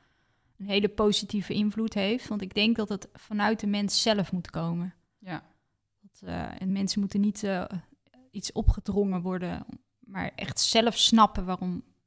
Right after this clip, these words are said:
Speaker 1: dingen
Speaker 2: Ja.
Speaker 1: belangrijk zijn. Want anders dan is het een soort geweld wat je mensen aandoet als het van bovenaf moet komen. Ze moeten het gewoon zelf begrijpen en vanuit hun hart, eh, het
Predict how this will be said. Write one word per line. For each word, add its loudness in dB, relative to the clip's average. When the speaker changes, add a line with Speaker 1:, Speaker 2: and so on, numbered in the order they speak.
Speaker 1:
dingen -4
Speaker 2:
Ja. -2
Speaker 1:
belangrijk -4
zijn. -4
Want -6
anders 0
dan 0
is -10
het -6
een -4
soort -6
geweld -2
wat -8
je -6
mensen -4
aandoet -8
als -8
het -10
van 0
bovenaf 0
moet -6
komen. -6
Ze -8
moeten -6
het -10
gewoon 0
zelf -4
begrijpen -4
en -4
vanuit -2
hun 0
hart, -2
eh, -8
het -10